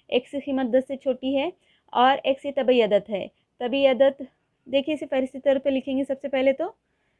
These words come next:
एक्स दस से छोटा है और एक्स ये तबई भी, तबई अदद है, तो एक्स शुरू होता है, तबई अदद जो शुरू होते हैं वो एक से शुरू होते हैं, वो वन, टू, थ्री, फ़ोर,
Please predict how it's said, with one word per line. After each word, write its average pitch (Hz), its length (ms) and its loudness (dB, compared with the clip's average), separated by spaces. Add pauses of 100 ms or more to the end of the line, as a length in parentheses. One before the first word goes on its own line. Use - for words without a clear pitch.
(580)
एक्स - 400 2
दस 262 180 2
से 302 100 -2
छोटा 277 280 0
है 294 180 -2
और 254 180 0
एक्स 269 200 0
ये 294 80 -6
तबई 262 260 2
भी, 240 160 2 (160)
तबई 262 280 2
अदद 220 280 0
है, 208 100 -6
तो 214 100 -10
एक्स - 340 -6
शुरू 269 200 -6
होता 262 280 2
है, 277 260 -4 (480)
तबई 254 180 2
अदद 262 280 4
जो 285 100 -2
शुरू 285 220 -4
होते 277 220 2
हैं 294 160 -2
वो 269 180 0
एक 247 260 -2
से 277 80 -8
शुरू 269 220 -6
होते 269 220 0
हैं, 285 280 -4
वो 247 280 -2 (540)
वन, 247 300 0 (120)
टू, 269 340 0 (460)
थ्री, 254 360 -2 (380)
फ़ोर, 254 320 2